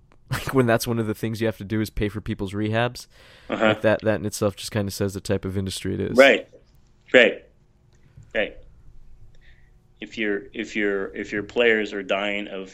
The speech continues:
Speaker 2: of, of, or shooting themselves because of, of C T E, it's, it's gonna be really difficult to say, "Damn it, I gotta take care of this," 'cause then that would be an acknowledgement of the fact that it's dangerous to play your sport.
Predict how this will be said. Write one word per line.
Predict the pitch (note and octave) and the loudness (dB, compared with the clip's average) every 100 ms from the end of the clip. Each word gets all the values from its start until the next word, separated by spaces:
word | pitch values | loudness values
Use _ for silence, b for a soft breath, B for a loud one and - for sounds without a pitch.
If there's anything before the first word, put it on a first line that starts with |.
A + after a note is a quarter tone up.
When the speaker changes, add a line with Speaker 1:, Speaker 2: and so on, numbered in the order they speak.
| - - | -16 -10
Speaker 2:
of, | G2+ F#2+ | -10 -10
of, | F#2 F#2 - - | -12 -14 -12 -8
or | G2+ | -6
shooting | F#2+ - A#2+ G#2 | -4 0 0 0
themselves | F#2+ F2 G2 G2 | -4 -2 0 0
because | - G2+ G#2 F#2+ | -4 -8 -8 -8
of, | F#2 - - | -10 -12 -12
of | F#2+ | -8
C | - G2+ | -6 -4
T | A2 | -4
E, | F#2+ A2 G2+ G#2 _ B B B B _ - | -2 0 0 -4 _ B B B B _ -10
it's, | - | -8
it's | - - | -6 0
gonna | B2 A2+ | 4 4
be | A2 | 4
really | A2 A#2 A2+ | 6 6 4
difficult | G2+ B2+ B2 - G#2 G2+ | 4 2 2 -2 -4 -2
to | G#2+ F#2+ | 0 0
say, | - G2 F#2+ - | 0 0 -2 -6
"Damn | G#2+ G#2 | -8 -8
it, | F#2 | -8
I | F#2+ | -8
gotta | F#2+ F#2 | -6 -6
take | - F2+ | -8 -8
care | A2 G#2+ | -2 -2
of | D2 | -4
this," | - - - _ - | -8 -14 -18 _ -14
'cause | - - - B B B _ | -12 -12 -14 B B B _
then | G#2 G#2 | -4 0
that | G2+ | 2
would | G2+ G2 | 2 2
be | |
an | G#2 | -2
acknowledgement | G2 G2 A2+ B2 G2+ G2 G#2 G#2 | -2 2 6 6 6 -2 -10 -10
of | G2 F#2 | -14 -14
the | G2+ | -12
fact | - F#2+ G#2 - | -4 -4 -4 -8
that | E2 - - | -10 -12 -14
it's | F2+ - | -14 -6
dangerous | G2 G#2 F#2+ F#2 - | -4 -4 -4 -8 -10
to | G2 | -8
play | G2 | -6
your | F#2+ | -6
sport. | G2 - - - | -4 -2 -2 -4